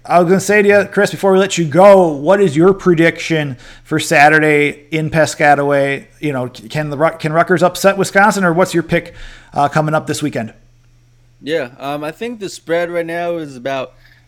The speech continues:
Speaker 2: uh, you know, fourteen points or so. It could be, could be totally off on that.
Speaker 1: <laughs>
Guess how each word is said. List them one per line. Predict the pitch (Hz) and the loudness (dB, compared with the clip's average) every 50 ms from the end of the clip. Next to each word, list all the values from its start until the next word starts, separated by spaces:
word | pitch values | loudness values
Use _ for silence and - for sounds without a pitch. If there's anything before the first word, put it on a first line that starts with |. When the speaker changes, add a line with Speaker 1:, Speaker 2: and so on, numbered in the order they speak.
| _ _ | _ _
Speaker 2:
uh, | - 117 117 117 117 98 | -12 -12 -10 -10 -10 -12
you | 101 | -12
know, | 123 120 110 | -12 -14 -16
fourteen | - - 147 147 139 - 156 139 131 | -14 -12 -12 -12 -12 -12 -14 -14 -12
points | - 143 143 135 139 | -12 -12 -12 -12 -16
or | 135 | -18
so. | - 147 143 139 135 | -12 -10 -8 -6 -6
It | 127 131 | -8 -10
could | - 139 127 | -12 -14 -14
be, | 127 123 107 120 _ _ _ | -14 -16 -16 _ _ _ _
could | - 151 117 | -18 -16 -16
be | 120 113 113 _ _ _ - _ | -16 -20 -20 _ _ _ -20 _
totally | - 165 143 127 | -10 -8 -6 -6
off | 117 120 123 - | -6 -8 -12 -14
on | 107 113 | -14 -14
that. | 117 120 117 - | -14 -14 -14 -12
Speaker 1:
<laughs> | 139 127 | -12 -12